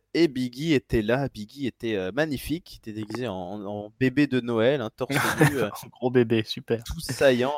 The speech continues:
Speaker 1: en gros bébé. Euh, alors, ils sont venus sur le ring pour faire un petit peu la fête, euh, pour dire deux, trois bêtises, hein. Ils sont, ils sont beaucoup amusés. Euh, évidemment, avec cette bande-son, c'est difficile de savoir si la foule réagissait ou pas, mais,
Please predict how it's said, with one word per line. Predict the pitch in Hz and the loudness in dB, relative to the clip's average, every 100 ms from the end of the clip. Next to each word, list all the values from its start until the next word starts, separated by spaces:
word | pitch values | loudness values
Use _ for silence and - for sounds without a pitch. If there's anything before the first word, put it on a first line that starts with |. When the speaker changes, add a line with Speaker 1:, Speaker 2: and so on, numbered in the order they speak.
| 117 | -6
Speaker 1:
en | |
gros | 104 101 139 | -10 -10 -6
bébé. | 113 107 117 185 - - - - - _ - | -4 0 0 -2 -6 -20 -20 -20 -20 _ -4
Euh, | 104 104 101 | -2 0 2
alors, | 113 135 | 2 2
ils | |
sont | 156 170 | 0 -2
venus | 156 170 156 | -2 -2 -4
sur | - 160 | -4 0
le | 139 127 | 4 4
ring | 113 156 170 113 - _ _ _ _ _ _ _ - - | 4 2 2 0 -2 _ _ _ _ _ _ _ -14 -8
pour | 95 | 0
faire | 135 | 2
un | 117 | 0
petit | - | -2
peu | - | 0
la | 117 104 | 2 2
fête, | - 135 147 151 - | 4 4 6 4 2
euh, | 156 156 160 | 4 6 4
pour | 151 - 101 | 2 -4 -6
dire | - 120 | -2 -2
deux, | 104 | -2
trois | 95 120 | -4 0
bêtises, | 107 101 - 107 123 110 | 0 -2 -4 -4 -2 -2
hein. | |
Ils | 104 | -4
sont, | - 90 87 | -6 -10 -12
ils | |
sont | - 101 | -12 -8
beaucoup | 107 - 135 | -6 -6 4
amusés. | 127 117 113 113 147 147 | 4 4 -2 0 2 2
Euh, | 110 - - - _ | 0 -4 -12 -20 _
évidemment, | 98 104 113 135 | -6 -4 0 2
avec | 120 107 | 2 0
cette | - 107 | -4 -10
bande-son, | 110 117 117 - 143 | -8 -10 -10 -8 -8
c'est | 127 | -8
difficile | 110 - 135 | -10 -10 -8
de | 120 | -4
savoir | - 123 127 | -2 -2 -2
si | - | -4
la | 110 | -4
foule | - 131 | -4 0
réagissait | 120 113 117 - | 0 0 -4 -6
ou | 127 | -6
pas, | - 165 | -2 -2
mais, | 143 107 | -2 -4